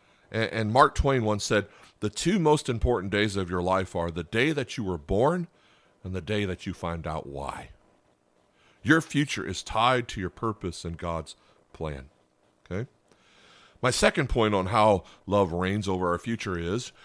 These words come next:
you need to seek God first. You have to seek God first. Jesus gives us a way to ensure that our future falls in line with his will for our lives. It,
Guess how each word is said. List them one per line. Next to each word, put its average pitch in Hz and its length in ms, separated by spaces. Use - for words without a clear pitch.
you 113 180
need 135 360
to 110 400
seek - 680
God 98 340
first. - 520
You 92 100
have 143 160
to 127 80
seek - 320
God 98 260
first. - 360
Jesus 143 440
gives 123 320
us 107 180
a 98 80
way 107 280
to 104 180
ensure 117 340
that 95 140
our 92 100
future 107 560
falls 123 300
in 107 100
line 110 340
with 98 160
his 98 200
will 104 260
for 104 180
our 90 140
lives. 90 520
It, 90 160